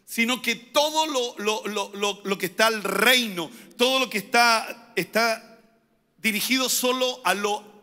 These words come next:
a lo interno, no a lo externo.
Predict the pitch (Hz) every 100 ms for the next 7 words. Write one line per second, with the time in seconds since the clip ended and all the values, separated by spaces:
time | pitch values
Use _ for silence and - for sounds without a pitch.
0 | _ _ 165 185 190 196 190 - 208 156
1 | 151 131 110 - _ _ _ _ _ _
2 | _ _ - 180 277 285 247 202 - 196
3 | 135